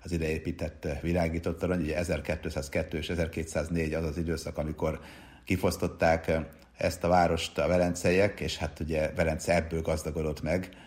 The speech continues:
ebből épültek a csinos kis paloták, és, és aztán a későbbiekben épült a mostani torony, az ezerháromszázas években. Állítólag, ö,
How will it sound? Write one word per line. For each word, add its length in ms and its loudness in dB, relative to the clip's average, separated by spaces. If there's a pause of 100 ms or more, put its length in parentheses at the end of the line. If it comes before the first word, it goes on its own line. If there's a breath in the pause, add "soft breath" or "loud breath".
(280 loud breath)
ebből 520 0 (180)
épültek 440 -2
a 60 0
csinos 300 -2
kis 200 -6
paloták, 680 2 (200)
és, 360 -2 (220)
és 120 0
aztán 240 4
a 60 0
későbbiekben 920 -2 (240 loud breath)
épült 440 -2
a 240 2
mostani 580 -2
torony, 400 4 (540)
az 160 2
ezerháromszázas 840 2
években. 680 -4 (340 loud breath)
Állítólag, 800 6
ö, 280 6